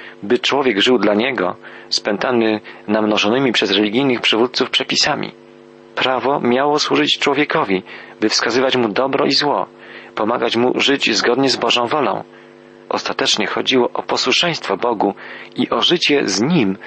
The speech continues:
na co dzień. Trzeba być zaślepionym, żeby nie dostrzec dobra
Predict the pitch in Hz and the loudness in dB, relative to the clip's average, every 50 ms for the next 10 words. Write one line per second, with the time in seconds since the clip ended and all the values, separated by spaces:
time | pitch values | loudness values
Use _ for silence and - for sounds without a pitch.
0 | - - - - 120 139 - - 175 170 - - 185 - - - - - - - | -18 -16 -8 -6 -6 -4 -2 -2 -2 -2 -2 -2 -4 -4 -8 -12 -20 -20 -20 -20
1 | - - - - - - - - - - - - - 127 107 107 101 95 101 95 | -20 -20 -20 -20 -20 -20 -20 -20 -20 -12 -6 -4 -2 0 0 0 0 0 -2 -2
2 | - - - 110 120 110 - - 107 98 - - 131 131 110 98 92 - - - | -2 -2 0 0 0 0 0 0 -2 -2 -2 -2 0 0 0 -2 -2 -4 -8 -14
3 | - - - - - - - 113 104 104 117 110 107 104 139 170 - - - 147 | -16 -16 -16 -18 -14 -6 -6 -4 -2 0 0 2 2 2 0 0 0 0 -2 -2
4 | - - - - 95 87 - 127 143 139 135 127 127 | -2 -4 -6 -6 -6 -4 -2 -2 0 0 0 0 0